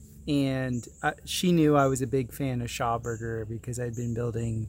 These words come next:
domes and egg-shaped, you know,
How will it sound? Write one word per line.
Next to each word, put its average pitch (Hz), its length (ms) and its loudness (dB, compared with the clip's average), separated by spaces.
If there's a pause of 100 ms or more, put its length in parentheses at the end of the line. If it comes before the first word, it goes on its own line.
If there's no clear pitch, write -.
(720)
domes 143 680 6
and 131 140 0
egg-shaped, 135 1040 -2
you 151 160 0
know, 120 500 -4